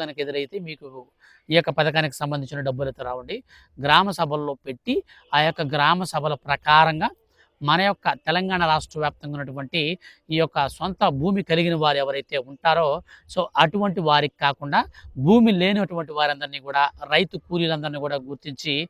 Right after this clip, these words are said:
ఈ పథకాన్ని అయితే వర్తింప చేయనుంది మన యొక్క తెలంగాణ రాష్ట్ర ప్రభుత్వం. ముఖ్యంగా ఈ యొక్క పథకంలో మీ రేషన్ కార్డు పరిధిలో ఎంతమంది ఉన్నా సరే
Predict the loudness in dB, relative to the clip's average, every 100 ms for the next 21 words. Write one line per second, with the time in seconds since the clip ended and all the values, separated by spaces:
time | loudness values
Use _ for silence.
0 | -10 -20 -4 -2 0 0 0 0 -2 -2
1 | -6 -6 -8 -8 -8 -6 -4 -4 -4 -4
2 | -4 -4 -8 -18 -14 -4 0 2 0 0
3 | -2 0 -2 -2 -4 -4 -4 -4 -4 -8
4 | -14 -12 -12 -14 -16 -18 -20 _ -4 -2
5 | 2 2 4 2 2 -2 -2 -2 -4 -4
6 | -4 -2 0 -2 -6 -18 -8 -2 0 2
7 | 2 0 -2 0 -2 -2 -6 -2 -2 -4
8 | _ _ -4 -2 2 2 2 2 0 -2
9 | -4 -4 -4